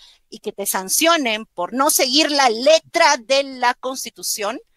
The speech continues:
es una inconsistencia jurídica mayúscula para cualquiera que se precie de tener algún <laughs> nivel de razonamiento jurídico, ¿no?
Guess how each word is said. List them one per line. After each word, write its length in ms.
es 180
una 100
inconsistencia 600
jurídica 500
mayúscula 640
para 180
cualquiera 400
que 80
se 140
precie 480
de 140
tener 320
algún 720
<laughs> 60
nivel 500
de 480
razonamiento 720
jurídico, 520
¿no? 140